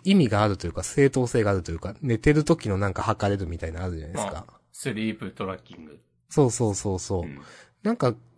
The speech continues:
Speaker 1: 結局多分つけたり外したりするのが多分だるいんだろうなって自分思っていて、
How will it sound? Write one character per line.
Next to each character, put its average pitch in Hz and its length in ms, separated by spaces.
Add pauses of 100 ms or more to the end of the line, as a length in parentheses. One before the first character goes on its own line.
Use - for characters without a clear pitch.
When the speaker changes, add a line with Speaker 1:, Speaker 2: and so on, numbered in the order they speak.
(100)
Speaker 1:
結 - 180
局 - 260
多 339 120
分 196 200
つ - 140
け 330 160
た - 140
り 151 80
外 143 260
し - 140
た 240 60
り 185 40
す 160 60
る 120 80
の 107 40
が 107 80
多 98 40
分 92 100
だ 107 180
る 131 80
い 147 80
ん 110 100
だ 95 100
ろ 87 80
う 85 60
な 87 80
っ - 40
て - 60
自 92 140
分 92 120
思 92 140
っ - 20
て - 220
い 80 100
て、 90 340